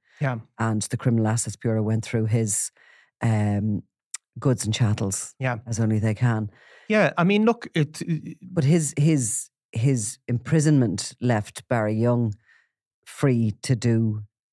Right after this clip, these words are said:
Speaker 2: I mean, again, this is in very simple terms, but free to take over that whole turf, which he, he went on to do.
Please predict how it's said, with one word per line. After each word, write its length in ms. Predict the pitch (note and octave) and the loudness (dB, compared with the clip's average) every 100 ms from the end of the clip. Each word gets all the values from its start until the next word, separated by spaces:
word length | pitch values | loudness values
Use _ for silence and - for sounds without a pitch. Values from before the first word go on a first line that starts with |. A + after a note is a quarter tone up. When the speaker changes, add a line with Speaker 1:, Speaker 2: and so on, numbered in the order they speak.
| _ _ _ | _ _ _
Speaker 2:
I 100 | B2+ | 0
mean, 340 | C3+ B2 A#2 - | 2 4 2 0
again, 380 | B2 B2 B2+ A#2+ | -2 2 2 4
this 200 | A#2 - | 2 0
is 100 | A2+ | -2
in 120 | A#2 | 0
very 240 | A2+ A#2 G#2+ | 2 0 0
simple 400 | - C3+ B2 G#2+ | 0 -2 0 -4
terms, 400 | - A2 G#2 F#2+ | -2 -2 -2 -6
but 140 | - | -10
free 260 | - C#3+ A#2+ | -4 -2 0
to 140 | - | -2
take 260 | - A#2 A#2 | -2 -2 2
over 240 | C3+ C3 | 2 2
that 220 | A#2+ G#2 - | 0 -2 0
whole 240 | A#2+ A2 | 0 -2
turf, 320 | - B2 A2+ | -2 -2 0
which 200 | F3 - | -2 0
he, 120 | A3 G3 - - | -2 -4 -6 -4
he 180 | B3 | 0
went 280 | A#3 B3+ B3 | 2 2 2
on 200 | C4 C#4+ | 0 0
to 140 | - D#3 | 0 -2
do. 400 | B2+ C3 A#3 | 2 2 0